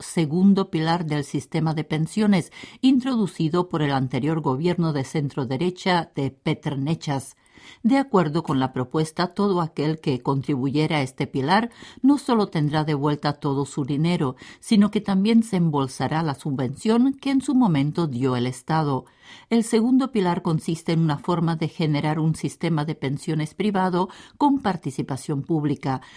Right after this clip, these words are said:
Los contribuyentes pueden elegir cotizar pagando a una entidad bancaria, recibiendo así un complemento por parte del Estado.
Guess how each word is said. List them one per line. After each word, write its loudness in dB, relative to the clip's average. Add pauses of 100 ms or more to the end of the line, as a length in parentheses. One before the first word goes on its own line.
(120)
Los 0
contribuyentes -2
pueden -2
elegir -4
cotizar -4
pagando -2
a 4
una 0
entidad -2
bancaria, 0 (300)
recibiendo 0
así -2
un 6
complemento 0
por -2
parte -8
del -8
Estado. -6